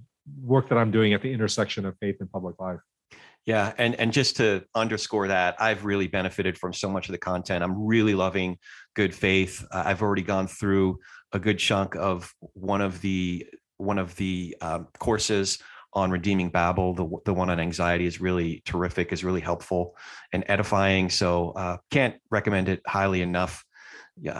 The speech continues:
Speaker 2: I think everybody would appreciate it, whether you're Christian or not. So
Speaker 1: Thank you, Corey.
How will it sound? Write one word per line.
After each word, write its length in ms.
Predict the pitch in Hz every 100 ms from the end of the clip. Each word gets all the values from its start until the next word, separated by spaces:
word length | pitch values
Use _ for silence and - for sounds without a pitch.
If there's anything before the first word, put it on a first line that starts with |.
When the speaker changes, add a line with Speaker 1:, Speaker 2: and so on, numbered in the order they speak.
| 98
Speaker 2:
I 100 | 95
think 180 | 101 -
everybody 380 | 98 95 92
would 120 | 85 82
appreciate 440 | - 90 - 92
it, 60 | 120
whether 160 | 131
you're 100 | 143
Christian 380 | 143 160 - 165
or 80 | 170
not. 280 | 190 90 - -
So 400 | - 101 95 98 _ _ _
Speaker 1:
Thank 180 | 127 120
you, 60 | 110
Corey. 380 | 110 98 87